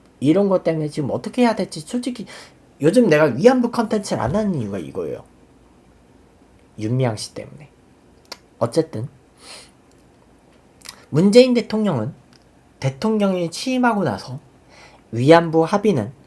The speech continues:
우리 국민이 정서적으로 수용할 수 없다고 밝혔어요. 그리고 이천십팔 년 앞으로 위안부하고 관련된 재협상을 요구하지 않겠다고 했어요.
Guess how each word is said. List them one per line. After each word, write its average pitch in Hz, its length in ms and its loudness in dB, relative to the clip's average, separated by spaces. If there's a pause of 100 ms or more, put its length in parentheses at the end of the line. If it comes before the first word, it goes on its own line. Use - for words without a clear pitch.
(460)
우리 135 320 -2
국민이 117 720 -8
정서적으로 127 800 -8 (400)
수용할 190 480 -6
수 208 320 -8 (540)
없다고 185 720 -4
밝혔어요. - 520 -18 (2750)
그리고 160 340 2
이천십팔 185 580 -4
년 127 200 -6 (920)
앞으로 190 560 -2 (360)
위안부하고 220 840 2
관련된 143 680 -2
재협상을 165 720 0
요구하지 107 380 -6
않겠다고 - 460 -10
했어요. - 280 -20